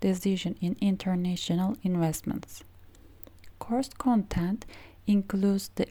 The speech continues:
examination of customs clearance process and explaining the documents used for customs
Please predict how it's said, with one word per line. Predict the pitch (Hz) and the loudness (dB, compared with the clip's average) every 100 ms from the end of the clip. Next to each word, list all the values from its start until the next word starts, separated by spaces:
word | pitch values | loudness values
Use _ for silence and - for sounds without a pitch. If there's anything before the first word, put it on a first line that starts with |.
| 180 | 0
examination | 170 170 185 190 208 226 - 175 | 0 0 2 4 2 0 0 -2
of | 165 - | -2 -2
customs | 196 202 - - 185 - | 0 0 0 -2 -2 -4
clearance | - 180 180 202 202 175 | -6 0 2 4 2 -2
process | - 170 165 - 196 214 - - - - - - - - - | -4 0 0 0 0 0 -2 -10 -18 -20 -20 -20 -20 -6 2
and | 185 180 - | 2 2 -2
explaining | 185 - - 196 190 185 - | -2 -4 0 2 2 0 -2
the | 175 180 - - | -2 -2 -2 -2
documents | 180 - 180 160 - | 0 2 2 2 0
used | 180 185 - - | 0 0 -2 -2
for | 175 202 247 | 0 0 -2
customs | - 180 - - 185 254 | -2 -2 -2 -4 -2 -2